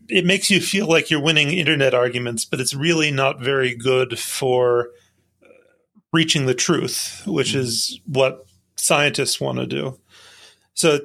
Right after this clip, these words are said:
Speaker 1: it's, it's a really frustrating thing, I think, to be a scientist on the <laughs> internet
Speaker 2: Yeah,
Speaker 1: sometimes.
Speaker 2: yeah.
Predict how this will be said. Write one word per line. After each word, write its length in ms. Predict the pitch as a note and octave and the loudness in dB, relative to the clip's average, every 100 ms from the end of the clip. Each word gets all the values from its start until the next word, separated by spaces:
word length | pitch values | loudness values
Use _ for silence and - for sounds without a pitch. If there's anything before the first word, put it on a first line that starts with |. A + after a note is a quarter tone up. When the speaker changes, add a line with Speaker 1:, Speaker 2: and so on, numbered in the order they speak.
| - | -2
Speaker 1:
it's, 300 | A#3+ - - | -2 0 0
it's 180 | F3+ G3 | 2 2
a 60 | |
really 240 | G#3 A3+ - | 4 4 2
frustrating 560 | F3+ D#3 - D#3 C#3 | 2 2 2 2 2
thing, 380 | A#2+ D3 C3+ B2+ | 0 0 2 0
I 80 | B2+ | -2
think, 240 | - B2+ - | -2 -2 -2
to 80 | C3 | -4
be 100 | B2+ | -2
a 40 | |
scientist 520 | - B2+ A#2 C3+ - | -2 -2 -2 -2 -2
on 100 | C3+ | -4
the 160 | A3 F#3 | 0 0
<laughs> 100 | - | 0
internet 480 | E3+ - D#3 D3 C#3+ | -2 -2 -2 -2 0
Speaker 2:
Yeah, 60 | |
Speaker 1:
sometimes. 760 | C#3+ D#3 B2+ F3 B2 C3+ - | 2 2 2 0 0 -2 -4
Speaker 2:
yeah. 60 | - | -10